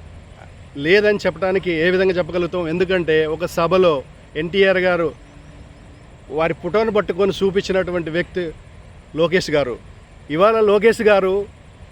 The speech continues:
వచ్చినప్పుడు ఎన్నో రకాలుగా ఆయన అన్నారు, కానీ ఆయన ఒక మినిస్టర్ గుండి ఎన్నో అవార్డు తీసుకొచ్చారు. ఇవాళ సంక్షేమంలో ముందుంటున్నారు. ఇవాళ ఏ కార్యక్రమం తీసుకున్నా లోకేష్ గారు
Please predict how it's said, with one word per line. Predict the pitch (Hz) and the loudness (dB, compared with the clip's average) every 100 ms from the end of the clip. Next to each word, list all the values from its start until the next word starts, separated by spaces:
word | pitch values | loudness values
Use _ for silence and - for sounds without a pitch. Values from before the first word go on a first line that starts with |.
| - - - - - - - - - - - - | -20 -20 -20 -20 -20 -20 -20 -20 -20 -20 -20 -10
వచ్చినప్పుడు | 147 202 - 233 180 220 | -4 -4 0 0 2 2
ఎన్నో | 214 220 | 4 4
రకాలుగా | 214 202 214 214 | 4 4 4 4
ఆయన | 208 185 | 4 4
అన్నారు, | 185 180 147 113 - - - - | 2 2 0 -6 -14 -20 -10 -2
కానీ | 180 208 | 2 4
ఆయన | 196 185 196 185 143 - - - - | 4 4 2 2 -2 -10 -20 -20 -12
ఒక | 139 | -4
మినిస్టర్ | 160 175 233 - 240 | 0 2 2 2 2
గుండి | 214 214 214 220 180 | 2 4 4 4 0
ఎన్నో | 170 208 | 0 2
అవార్డు | 240 226 220 196 | 4 4 4 4
తీసుకొచ్చారు. | 214 208 185 180 170 135 110 - - | 2 0 -4 -2 -2 -2 -6 -12 -10
ఇవాళ | 160 202 226 202 175 175 - - - | 0 4 6 4 0 -4 -10 -12 -4
సంక్షేమంలో | 175 214 - 233 233 226 220 | -2 0 0 2 2 2 2
ముందుంటున్నారు. | 202 214 208 185 185 165 139 120 - - 151 | 2 2 2 2 0 0 -2 -8 -14 -14 -4
ఇవాళ | 180 208 | 2 2
ఏ | 196 202 233 | 4 6 4
కార్యక్రమం | 220 214 226 240 233 | 4 0 2 0 0
తీసుకున్నా | 220 214 208 208 214 | 0 -2 -2 2 4
లోకేష్ | 196 196 202 185 | 4 2 2 2
గారు | 196 190 226 | 2 2 2